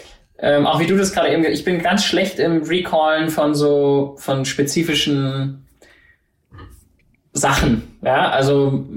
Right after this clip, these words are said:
ich könnte jetzt gar nicht sagen, der hat damals diesen Satz zu mir gesagt und das hat mein Leben verändert. Ähm, aber es sind so Menschen, mit denen ich Emotionen verbinde. Und dann auch Momente. Und, ähm,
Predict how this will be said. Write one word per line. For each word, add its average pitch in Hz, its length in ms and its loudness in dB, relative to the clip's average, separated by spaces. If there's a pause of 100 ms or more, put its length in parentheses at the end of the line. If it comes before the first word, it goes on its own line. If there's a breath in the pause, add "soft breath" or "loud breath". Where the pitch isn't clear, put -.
(140)
ich 139 140 -8
könnte 190 200 2
jetzt 180 160 0
gar 170 160 0
nicht 196 160 2
sagen, 165 600 0 (680 soft breath)
der 170 300 2
hat 156 140 0
damals 139 880 -2
diesen 143 260 2
Satz 143 300 0
zu 151 80 -2
mir 147 160 2
gesagt 135 480 0
und - 420 -6
das 131 220 0
hat - 320 -4
mein 131 160 0
Leben 143 200 2
verändert. 143 500 0 (720 loud breath)
Ähm, 143 480 2 (640)
aber 160 140 2
es 165 80 2
sind 196 120 4
so 165 360 0
Menschen, 190 580 2
mit 185 160 0
denen 175 140 0
ich 170 120 -4
Emotionen 165 540 0
verbinde. 120 600 -2 (720)
Und 143 120 0
dann 151 120 2
auch 147 160 0
Momente. 143 720 0
Und, 135 440 -6 (100)
ähm, 131 600 -2